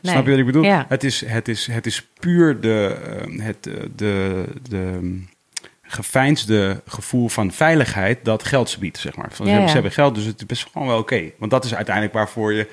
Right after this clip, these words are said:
Speaker 1: misschien dertig jaar lang je best hebt gedaan en nu heb je het.
Speaker 2: Ja.
Speaker 1: Eh, dus, dus je bent safe. Dat is, dat, dat gevoel heb ik, eh,
Speaker 2: Oké.
Speaker 1: bij sommige mensen. Aan de andere kant zie je dus, zie ik dan weer mensen die,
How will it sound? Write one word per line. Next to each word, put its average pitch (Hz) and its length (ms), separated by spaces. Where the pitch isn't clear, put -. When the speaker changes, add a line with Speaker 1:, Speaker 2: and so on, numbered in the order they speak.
Speaker 1:
misschien 110 420
dertig 107 260
jaar 104 200
lang 104 380
je 110 120
best 135 280
hebt 110 140
gedaan 104 340
en 123 80
nu 123 160
heb 135 180
je 104 120
het. 120 280
Speaker 2:
Ja. 190 520
Speaker 1:
Eh, 127 220
dus, 147 240
dus 147 180
je 131 80
bent 127 400
safe. - 440
Dat 120 180
is, 127 120
dat, 127 280
dat 110 260
gevoel 104 320
heb 85 140
ik, - 140
eh, 226 100
Speaker 2:
Oké. - 320
Speaker 1:
bij 101 140
sommige 95 280
mensen. 90 180
Aan - 200
de 120 100
andere 180 240
kant 107 220
zie 110 140
je 101 120
dus, 98 260
zie 101 260
ik 95 120
dan 95 140
weer 92 120
mensen 98 340
die, 110 240